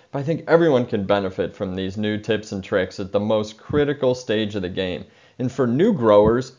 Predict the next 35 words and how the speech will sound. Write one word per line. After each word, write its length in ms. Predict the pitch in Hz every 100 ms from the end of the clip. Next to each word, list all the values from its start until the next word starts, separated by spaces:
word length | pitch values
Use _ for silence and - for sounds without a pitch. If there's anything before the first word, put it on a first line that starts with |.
| _ _ -
the 80 | 120
importance 360 | 127 233 233
of 80 | 127
starting 300 | - 143 139
strong 360 | 127 143 147 123
can't 340 | - 208 -
be 120 | 98
overstated. 840 | 87 123 117 - 110 135 123 - - _ _ _ - -
I'll 80 |
mention 420 | 123 127 127 147 113
that 200 | 101 98
Ball 240 | 107 117
has 440 | 117 117 107 104 - -
fantastic 720 | 117 98 147 135 135 143 -
technical 420 | 139 120 123 120
services 640 | - 143 147 139 143 127
resources 600 | 147 143 143 135 131 127
available 540 | 131 131 135 135 131 107
by 160 | 73
phone 540 | 95 - 120 143 165 165 -
at 160 | 90 -
eight 180 | 117
hundred, 460 | 123 131 123 123 113
eight 240 | - 120 -
seven 340 | 123 113 113
nine, 300 | 110 107 98
ball. 400 | 95 113 135 135
You 80 | 104
can 160 | 92 87
call 400 | 104 98 95 -
any 200 | 113 120
day 220 | 117 120
of 80 | 104
the 60 |
week. 380 | 98 127 170 -